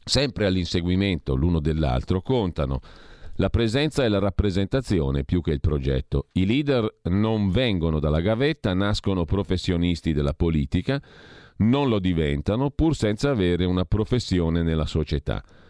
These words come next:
Se Moro e Fanfani avessero lasciato la politica avrebbero saputo che mestiere fare. Non si può dire lo stesso di molti dei leader di oggi. Si capisce quindi, conclude Sabino Cassese, editoriale del Corriere della Sera,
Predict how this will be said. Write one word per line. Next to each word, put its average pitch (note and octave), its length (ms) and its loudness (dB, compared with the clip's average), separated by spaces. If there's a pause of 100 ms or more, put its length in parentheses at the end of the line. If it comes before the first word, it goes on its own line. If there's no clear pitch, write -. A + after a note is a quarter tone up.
(260)
Se - 80 0
Moro D2 220 0
e D2+ 60 -2
Fanfani E2+ 400 0
avessero D#2+ 360 0
lasciato D#2 380 -2
la D2+ 100 0
politica E2 560 -2
avrebbero D#2+ 460 0
saputo G2 580 0
che E2+ 140 -2
mestiere D#2+ 500 -2
fare. C2+ 440 0
Non A#2+ 180 -2
si G2 160 -2
può G#2 160 0
dire G#2+ 180 2
lo A2 140 2
stesso E2 420 -2
di E2+ 140 -2
molti D2+ 400 0
dei D2 200 0
leader C#2 340 0
di B1+ 160 0
oggi. G#1+ 380 -4 (140)
Si - 160 -2
capisce B2 400 -2
quindi, A2+ 340 0
conclude E2+ 640 0
Sabino C#2+ 400 -2
Cassese, F#2 600 -2 (180)
editoriale C#2 640 -2
del A#1+ 100 -4
Corriere C2+ 340 -2
della G#2+ 180 0
Sera, B1 300 -2